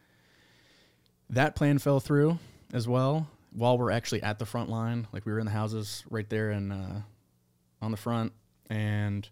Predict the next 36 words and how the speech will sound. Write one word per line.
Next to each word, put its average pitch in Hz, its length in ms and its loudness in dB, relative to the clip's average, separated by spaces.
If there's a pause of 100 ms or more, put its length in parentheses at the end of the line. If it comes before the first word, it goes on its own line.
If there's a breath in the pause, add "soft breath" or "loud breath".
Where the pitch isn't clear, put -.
(280 soft breath)
so - 160 -6
we 110 80 0
had 117 100 2
to 107 60 0
come 117 160 0
up 101 80 -2
with 104 100 -2
a 104 40 -4
different 110 240 -4
plan. 110 420 -4
The, 101 120 -6 (100)
again, 113 240 -4
the 110 60 -4
Russians 107 280 -4
had 107 120 -6
pushed 110 220 -6
up 110 140 -6
just 110 160 -4
a 131 60 -2
little 120 180 -2
bit 120 140 -2
ahead, 110 360 -2 (360)
so 107 480 -2 (340)
they 123 100 -6
pushed 110 240 -6
up 117 140 -6
too 127 140 -2
far 117 280 -4
where 107 140 -4
we 110 140 -4
can't 113 320 -4 (720)
go 123 120 2
to 110 80 -2
the 104 80 -2
ambush 92 240 -6
site. - 240 -8